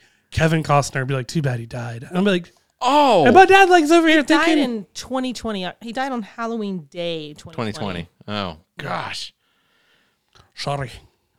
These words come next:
Speaker 3: <laughs>
Speaker 1: I didn't mean to make you cry today.
Speaker 3: He died in the Bahamas, and he was ninety.
Speaker 2: Well,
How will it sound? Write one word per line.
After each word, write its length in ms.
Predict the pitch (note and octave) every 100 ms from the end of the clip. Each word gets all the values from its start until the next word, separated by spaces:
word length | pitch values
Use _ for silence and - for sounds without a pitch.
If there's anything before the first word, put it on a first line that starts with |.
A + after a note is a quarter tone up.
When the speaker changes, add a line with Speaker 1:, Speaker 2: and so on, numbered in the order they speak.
| -
Speaker 3:
<laughs> 0 | - - A4+ - A3 C#5+ - F5 F5 F5 F5 D5 D#5 - D5+ D#5+ - - - E5 B3 - G#3+
Speaker 1:
I 120 | D#3
didn't 200 | E3+ F#3+
mean 100 | F#3
to 80 | G3
make 160 | F3 -
you 80 | -
cry 400 | E3 E3 G#3+ F#2 _ - - _ F#3+ -
today. 400 | - B2 C3+ C3 -
Speaker 3:
He 60 |
died 220 | C4+ D4 F#4+
in 60 |
the 60 | E4+
Bahamas, 500 | A#3 A#3+ E4 D4 B3
and 60 | A#3
he 60 |
was 120 | A#3
ninety. 480 | G3 G#3 B3 A#3 B3 A#3 _ _
Speaker 2:
Well, 320 | - G4 F4